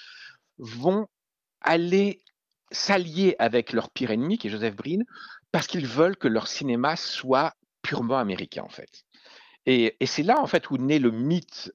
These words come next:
euh, du cinéma hollywoodien, qui, quelque part, en fait, moi qui ai écrit sur le cinéma allemand, euh, et notamment sur le cinéma de l'époque nazie, le cinéma hollywoodien est un, est quelque part de la propagande. C'est du cinéma de propagande, mais c'est de la propagande pour le mythe américain, en fait.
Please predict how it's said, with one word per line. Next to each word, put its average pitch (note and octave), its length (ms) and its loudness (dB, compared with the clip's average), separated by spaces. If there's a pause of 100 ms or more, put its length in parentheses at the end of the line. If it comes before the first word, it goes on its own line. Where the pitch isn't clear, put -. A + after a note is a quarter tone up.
(120)
euh, G2 240 0
du F#2+ 120 -10
cinéma G#2+ 340 0
hollywoodien, G2 640 -2 (440)
qui, E3+ 260 -10 (720)
quelque F#3 240 0
part, B3 260 -2
en A2 100 -4
fait, - 360 -8
moi C#3 300 0
qui - 160 -2
ai G#2+ 60 4
écrit G#2+ 260 -4
sur - 140 -4
le - 40 -6
cinéma F#2+ 400 -2
allemand, A2 560 -4
euh, E2+ 140 -2
et F2+ 40 -6
notamment G2+ 320 -2
sur - 160 -12
le D#2+ 80 -10
cinéma F2 520 -10 (260)
de F#2 80 -4
l'époque F2+ 320 -4
nazie, F#2+ 380 -4 (500)
le C3+ 100 -4
cinéma F#3 360 2
hollywoodien C#3+ 560 0 (220)
est A3+ 260 -2
un, A#2+ 140 -6
est D#3+ 100 -4
quelque - 300 -6
part F3+ 240 -2
de G#2+ 120 -4
la G2+ 140 4
propagande. C#3+ 480 0
C'est C#3+ 80 -2
du A#2 80 -6
cinéma D3+ 320 0
de - 60 -10
propagande, F3 580 0 (400)
mais C3 80 2
c'est F3 100 0
de C#3 60 2
la C3+ 60 4
propagande D3+ 560 0
pour F#3 160 4
le C#3+ 80 6
mythe D#3+ 240 -2
américain, C#3 420 -2
en G2+ 60 -6
fait. - 320 -12